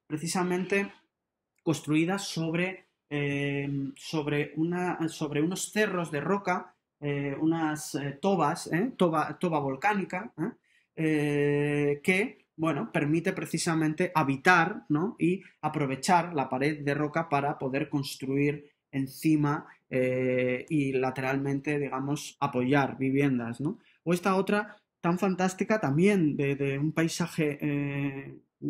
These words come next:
con un carácter volcánico, romano, en, muy cer-, en, al,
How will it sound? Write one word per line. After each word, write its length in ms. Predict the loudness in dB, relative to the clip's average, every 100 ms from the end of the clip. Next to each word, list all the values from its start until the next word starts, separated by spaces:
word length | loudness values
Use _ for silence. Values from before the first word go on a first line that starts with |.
| -2
con 140 | 0
un 80 | 0
carácter 560 | 0 -2 -2 -2 -2 -6 _ _
volcánico, 800 | 0 0 4 4 4 2 -2 -4 -4
romano, 720 | -2 2 4 4 2 0 -6 _ _
en, 320 | 0 2 4 2
muy 220 | 0 -2
cer-, 240 | 0 -2 0
en, 460 | 0 0 0 -2 -4
al, 460 | -4 -4 -4 -8